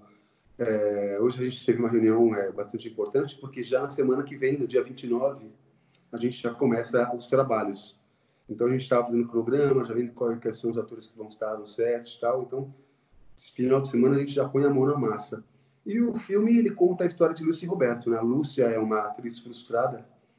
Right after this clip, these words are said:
ela toma conta da mãe inválida, né, que tem setenta e um anos de idade,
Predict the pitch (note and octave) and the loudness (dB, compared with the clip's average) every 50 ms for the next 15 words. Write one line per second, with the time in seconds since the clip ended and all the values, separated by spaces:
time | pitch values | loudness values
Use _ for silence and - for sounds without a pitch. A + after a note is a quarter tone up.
0 | _ _ _ - - _ _ _ _ _ A#2+ A#2 A#2 A#2 B2+ A#2+ A#2+ A#2+ - - | _ _ _ -20 -20 _ _ _ _ _ 2 4 4 4 4 4 2 2 0 0
1 | B2 B2+ - A#2+ A#2+ A2 A#2 A#2+ A#2+ B2 A#2 A#2 A#2 A#2+ C3 C#3 C3 A#2+ A2+ A#2 | 0 0 0 0 0 2 4 4 2 2 0 -2 -4 -2 -2 -2 -2 0 0 -2
2 | A#2+ A#2+ A2+ A#2 A2+ - B2+ A#2 A#2 A2+ A2+ A#2 A2 G#2+ G#2+ G#2+ - B2+ C3 C3+ | -2 -4 -6 -6 -4 -4 -2 0 0 0 0 0 -2 -2 -2 -6 -6 -2 -2 0
3 | C#3 C#3+ D3+ D3 - - - | 0 0 -2 -6 -10 -14 -18